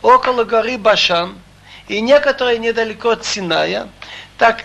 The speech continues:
это речь идёт о войнах, которые вёл Давид. По Раши это речь идёт вообще о весь народ Израиля, не конкретно о времени Давида или о времени Сенахериба. Начинаем. «Ламнацех ле Давид мизмор шир».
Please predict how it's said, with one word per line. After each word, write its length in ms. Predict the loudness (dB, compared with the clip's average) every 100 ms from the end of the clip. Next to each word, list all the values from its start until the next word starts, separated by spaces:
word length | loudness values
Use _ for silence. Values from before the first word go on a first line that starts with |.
| 0
это 400 | 4 4 2 -2
речь 300 | 0 -4 -6
идёт 380 | -6 -4 -2 -2
о 80 | -2
войнах, 420 | -2 -2 -4 -4
которые 360 | -6 -4 -4
вёл 220 | -4 -6 -4
Давид. 360 | -6 -8 -14 -18 -20 -20 -20 -20 -18 -18 -18 -20 -20 -20 -20 -20 -20 -20 -20 -2
По 180 | 4 6
Раши 440 | 8 6 6 2
это 460 | 0 -2 -4 -2 -4
речь 280 | -4 -6 -8
идёт 300 | -4 -4 0
вообще 580 | -2 -2 -2 2 2 0 -20 -20 -14
о 120 | -6 -4
весь 300 | -4 -8 0
народ 320 | 0 0 -4
Израиля, 480 | -8 -2 -2 -2 -2
не 220 | 0 0
конкретно 580 | 0 -2 -4 -4 0 0
о 40 |
времени 380 | 0 -2 -2 0
Давида 460 | 2 2 -2 0
или 100 | 2
о 60 | 2
времени 320 | 0 -6 -6
Сенахериба. 760 | -8 -6 -6 -8 -12 -12 -14 -18 -20 -20 -20 -20 -20 -16 -12 -12 -10 2
Начинаем. 720 | 4 4 2 2 2 0 -10 -18 -20 -6
«Ламнацех 840 | 2 2 4 0 -2 0 2 2
ле 140 | 0
Давид 360 | 4 2 2 -6
мизмор 480 | -6 -8 -2 -2 0
шир». 320 | -2 -2